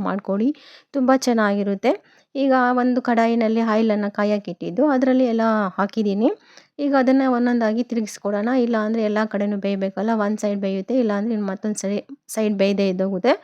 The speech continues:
ಹಾಗಾಗಿ ತಿರುಗಿಸ್ಕೊಡ್ತಾ ಇದ್ದೀನಿ. ಚ-, ತುಂಬ ಚೆನ್ನಾಗಿರುತ್ತೆ. ನೀವೂ ಒಮ್ಮೆ ಟ್ರೈ ಮಾಡಿ,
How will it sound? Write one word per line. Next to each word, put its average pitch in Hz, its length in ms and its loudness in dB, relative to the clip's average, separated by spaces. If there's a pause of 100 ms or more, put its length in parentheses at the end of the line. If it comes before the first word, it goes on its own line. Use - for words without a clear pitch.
(360)
ಹಾಗಾಗಿ 233 460 0
ತಿರುಗಿಸ್ಕೊಡ್ತಾ 208 640 -4
ಇದ್ದೀನಿ. 202 260 -2 (520)
ಚ-, 247 160 -16
ತುಂಬ 269 140 4 (120)
ಚೆನ್ನಾಗಿರುತ್ತೆ. 226 640 0 (520)
ನೀವೂ 277 260 2 (220)
ಒಮ್ಮೆ 226 260 0
ಟ್ರೈ 220 140 2 (140)
ಮಾಡಿ, 220 200 0